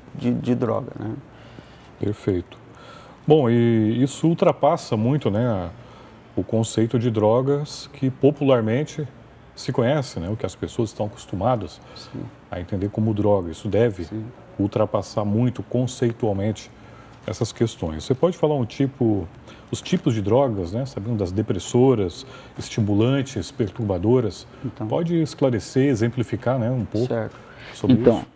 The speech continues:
Speaker 1: como eu disse, toda droga ela produz um tipo de alteração, né? A alteração, eh, psicológica, né, na psique, nós podemos dizer que tem elas, a, a, as depressoras,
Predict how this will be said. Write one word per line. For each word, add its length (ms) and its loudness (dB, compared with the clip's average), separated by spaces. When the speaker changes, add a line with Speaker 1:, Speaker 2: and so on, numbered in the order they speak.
Speaker 1:
como 180 6
eu 60 6
disse, 320 -2
toda 280 2
droga 280 4
ela 120 0
produz 540 2
um 100 4
tipo 280 -4
de 80 2
alteração, 760 0
né? 280 -4
A 60 -2
alteração, 880 0
eh, 40 -6
psicológica, 920 -2
né, 260 -4
na 140 -6
psique, 720 -2
nós 100 -2
podemos 360 2
dizer 260 4
que 100 -12
tem 240 2
elas, 340 0
a, 680 2
a, 40 -4
as 100 -4
depressoras, 960 -2